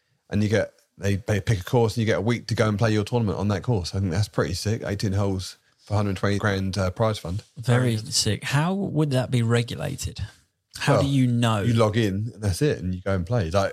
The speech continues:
Speaker 1: I, I
Speaker 2: Right.
Speaker 1: guess, I wonder, like, for instance, like, could we get Josh come hit the dry, tee shot?
Speaker 2: Well, this is what I'm saying.
Speaker 1: And someone
Speaker 2: Yeah.
Speaker 1: hit the iron shot. So, wh-, I guess, why not? Like, if you're, if you're
Speaker 2: Then
Speaker 1: smart enough to go
Speaker 2: others
Speaker 1: and do that,
Speaker 2: Yeah.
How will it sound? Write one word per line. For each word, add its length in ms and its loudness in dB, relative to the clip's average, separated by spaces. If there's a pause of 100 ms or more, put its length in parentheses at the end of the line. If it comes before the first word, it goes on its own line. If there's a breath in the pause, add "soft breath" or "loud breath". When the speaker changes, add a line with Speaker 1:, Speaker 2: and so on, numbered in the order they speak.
Speaker 1:
I, 100 0
I 40 0
Speaker 2:
Right. 200 -2
Speaker 1:
guess, 400 2
I 60 -6
wonder, 460 0
like, 220 0
for 120 0
instance, 420 -4
like, 140 0
could 120 0
we 80 0
get 220 0
Josh 220 0
come 100 -2
hit 120 0
the 60 -14
dry, 380 -2
tee 140 0
shot? 260 -2
Speaker 2:
Well, 60 4
this 180 4
is 60 0
what 80 2
I'm 80 -2
saying. 260 2
Speaker 1:
And 80 -6
someone 200 2
Speaker 2:
Yeah. 100 4
Speaker 1:
hit 100 4
the 60 0
iron 220 0
shot. 280 -4
So, 300 0 (180)
wh-, 160 -6
I 60 0
guess, 240 2
why 160 4
not? 320 0
Like, 180 2
if 100 0
you're, 320 2 (680)
if 60 -6
you're 80 6
Speaker 2:
Then 100 6
Speaker 1:
smart 240 4
enough 100 0
to 40 2
go 80 4
Speaker 2:
others 140 2
Speaker 1:
and 180 -6
do 180 2
that, 280 0
Speaker 2:
Yeah. 60 -2